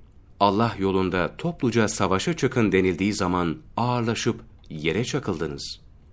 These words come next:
Ahirete karşılık dünya hayatına mı razı oldunuz? Fakat dünya hayatının faydası ahirete göre pek azdır." "Eğer topluca cihada çıkmazsanız,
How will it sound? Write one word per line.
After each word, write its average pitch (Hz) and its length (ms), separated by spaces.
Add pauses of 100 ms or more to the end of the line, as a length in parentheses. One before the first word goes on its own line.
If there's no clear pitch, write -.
(220)
Ahirete 98 500
karşılık 107 600
dünya 107 440
hayatına 131 480
mı 175 120
razı 101 320
oldunuz? 78 560 (340)
Fakat 110 500
dünya 101 440
hayatının 104 560
faydası 87 720 (640)
ahirete 110 560
göre 95 420
pek 120 220
azdır." 78 440 (720)
"Eğer 170 340
topluca 143 460
cihada 113 400
çıkmazsanız, 98 800